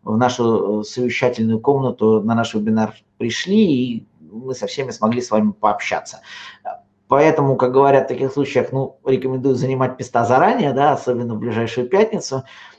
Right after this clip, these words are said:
и будем рады вас видеть на наших вебинарах. Кстати, зарегистрироваться можно и на, э, приан ру слэш ивент, ну, я думаю, что контакт тоже вам щас скинут, это, э, все вебинары наши, и в том числе с компанией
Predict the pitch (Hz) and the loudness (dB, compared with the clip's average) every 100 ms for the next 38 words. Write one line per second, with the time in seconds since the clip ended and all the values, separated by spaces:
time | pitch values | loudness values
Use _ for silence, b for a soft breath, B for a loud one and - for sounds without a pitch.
0 | _ 151 170 165 131 160 151 143 156 139 | _ -4 -2 0 2 2 4 4 6 6
1 | 139 - 127 147 143 - - 127 135 123 | 4 0 -6 -4 -6 -8 -6 0 0 2
2 | 127 123 113 - - 123 127 131 151 202 | 0 -2 -6 -8 -8 -4 -2 0 2 4
3 | 208 185 - - 185 180 151 135 135 - | 4 2 -4 -2 0 2 0 -2 -2 -4
4 | 165 156 131 - 139 147 139 127 127 B | 2 4 2 -2 0 0 0 -2 -2 B
5 | B _ 151 156 135 135 127 - - 123 | B _ -4 -2 2 4 2 0 -6 -8
6 | - 135 139 131 135 165 - 135 123 127 | -2 0 2 2 2 0 2 2 2 0
7 | 160 202 220 - - 131 117 107 117 110 | 0 0 -2 -8 -8 -6 -4 -4 -4 -8
8 | 101 107 110 107 - 101 104 104 107 - | -6 -4 -2 -4 -4 -2 -2 -4 -10 -6
9 | 190 151 123 123 117 B B B _ 110 | -2 0 -2 -2 -4 B B B _ -2
10 | 113 113 110 98 95 - - 151 120 117 | 0 2 0 -2 -10 -8 2 4 4 2
11 | 131 131 110 113 - 104 104 98 95 - | 4 4 2 0 -2 -4 -4 -10 -12 -8
12 | 107 - 107 110 110 113 104 104 | -6 -8 -4 -4 2 2 2 0